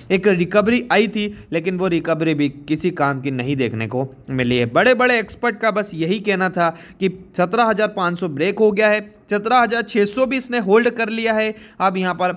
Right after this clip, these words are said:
अठारह हज़ार की एक बार फिर से तैयारी कर लीजिए। लेकिन एक बार फिर से दोस्तों मार्केट में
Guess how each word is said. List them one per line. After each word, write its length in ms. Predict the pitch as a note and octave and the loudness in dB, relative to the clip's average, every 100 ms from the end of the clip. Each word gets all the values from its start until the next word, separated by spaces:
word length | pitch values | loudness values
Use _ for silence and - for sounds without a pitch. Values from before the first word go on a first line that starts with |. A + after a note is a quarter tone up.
| - - | -8 -4
अठारह 360 | D3 E3+ F#3 F#3+ | 0 2 4 4
हज़ार 260 | E3 E3+ | 4 0
की 120 | E3 E3+ | -2 -4
एक 120 | D3 | -2
बार 140 | D#3+ | -2
फिर 180 | D#3+ F#3 | 0 -2
से 140 | F#3 E3+ | 0 -2
तैयारी 460 | D3+ C#3 C3+ D3+ D3 - - - | -2 0 0 0 -2 -10 -6 2
कर 160 | G3 | 2
लीजिए। 320 | F#3 D3+ B2+ | 2 -2 -2
लेकिन 280 | C3 C#3 D#3 | -4 -4 -6
एक 140 | D3 C#3 | -4 -2
बार 160 | D3 | -2
फिर 220 | C#3 G#3+ A3 | 2 2 2
से 160 | A3+ | 0
दोस्तों 380 | G3 F#3 F#3 F#3 F3+ - - | 0 -2 -2 -4 -6 -12 -12
मार्केट 460 | C#3 D#3+ F3+ G3+ E3+ | -4 -2 0 -2 0
में 240 | D#3 D#3 | -2 -4